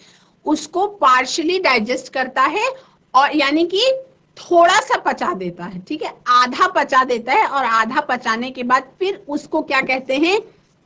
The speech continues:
कड कहते हैं। उसको हम क्या कहते हैं? कड कहते हैं। तो कड का क्या करते हैं? फिर वो छोटे छोटे टुकड़ों में, छोटे छोटे लम्प्स में, later the cud returns to the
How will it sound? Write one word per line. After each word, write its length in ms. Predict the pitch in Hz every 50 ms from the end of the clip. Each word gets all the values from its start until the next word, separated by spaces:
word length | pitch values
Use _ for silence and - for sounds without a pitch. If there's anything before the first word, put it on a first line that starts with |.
| _ _ _ -
कड 320 | 330 330 339 339 302 -
कहते 340 | 262 226 - 202 180 - 185
हैं। 220 | 180 208 190 185
उसको 260 | 220 214 - - - 294
हम 140 | 311 294
क्या 160 | 262 262 262 254
कहते 320 | 262 254 262 - - 269
हैं? 260 | 294 330 330 381 440 - - _ _ _ _ _ -
कड 320 | 330 339 339 330 320 262 -
कहते 320 | 247 214 196 180 - 185
हैं। 280 | 190 196 190 185 185 - _ _ _ _ -
तो 60 | 349
कड 420 | - - - _ - 359 381 392 508
का 180 | - 453 392
क्या 200 | 392 - - -
करते 300 | - - 302 285 294 311
हैं? 120 | 339 427 415
फिर 360 | 427 - - 392 392 440 415
वो 220 | 339 339 349 403
छोटे 420 | 494 - - - 285 285 294 320 349
छोटे 320 | 339 320 320 330 349 370
टुकड़ों 520 | 370 - - 277 233 - 269 269 311 339 339
में, 220 | 349 330 349 440 539 539 - _ _ _ _ -
छोटे 280 | 285 269 262 330 311
छोटे 280 | 302 - 392 - 320 311
लम्प्स 460 | 330 262 269 285 320 381 381 - 330
में, 260 | 302 285 311 370 466 - - - _ _ _ _ _ - 226
later 440 | 254 262 269 262 262 262 311 370 403 494 508 - _ - 226
the 140 | 233 277 269 - - -
cud 220 | 320 370 392 370 294
returns 640 | 262 262 262 254 277 294 330 359 427 - - - 285
to 60 | 254
the 120 | 269 254